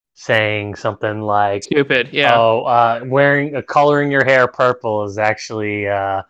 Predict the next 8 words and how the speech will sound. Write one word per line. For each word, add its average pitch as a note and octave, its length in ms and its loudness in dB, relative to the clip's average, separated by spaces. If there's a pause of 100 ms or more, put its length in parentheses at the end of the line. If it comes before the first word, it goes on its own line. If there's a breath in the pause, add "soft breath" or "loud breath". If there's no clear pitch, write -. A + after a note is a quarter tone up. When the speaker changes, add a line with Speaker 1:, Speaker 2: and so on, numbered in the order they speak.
(320)
Speaker 1:
you B2 80 -8
know, G2+ 120 -6
cultural A2+ 500 -2
appropriation G#2+ 800 -4
because F#2+ 280 -10
this G2+ 180 -8
tribe G#2+ 480 0
in, G2 400 -10